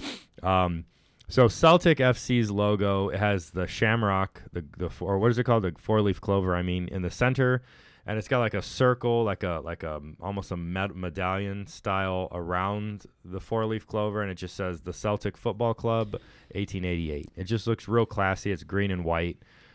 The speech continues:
Um, I've always thought they have some of the better jerseys, and I think their,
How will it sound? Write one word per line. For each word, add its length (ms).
Um, 380
I've 120
always 240
thought 220
they 140
have 320
some 160
of 60
the 60
better 300
jerseys, 680
and 320
I 80
think 240
their, 340